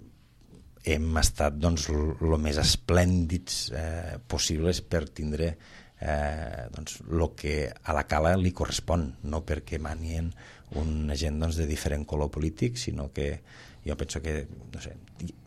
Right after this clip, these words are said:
al davant, en definitiva, jo crec que els hi queda un repte molt important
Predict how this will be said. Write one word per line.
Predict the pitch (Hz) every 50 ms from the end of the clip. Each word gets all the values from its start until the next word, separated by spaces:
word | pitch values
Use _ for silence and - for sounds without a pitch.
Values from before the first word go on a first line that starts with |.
| - - - - -
al | 95 101
davant, | 98 113 123 135 147 147 127 92 78 69 65 - 76 71 76
en | 85 85 90 90 90
definitiva, | 95 92 - 92 90 82 104 104 104
jo | 92 -
crec | 85 - -
que | 90
els | 80 78
hi | 78
queda | - 82 78 80 78 - - - - - - - - -
un | 87 80
repte | - 98 90 - - - 78
molt | 78 78 76
important | 73 71 76 76 76 - 98 113 135 147 135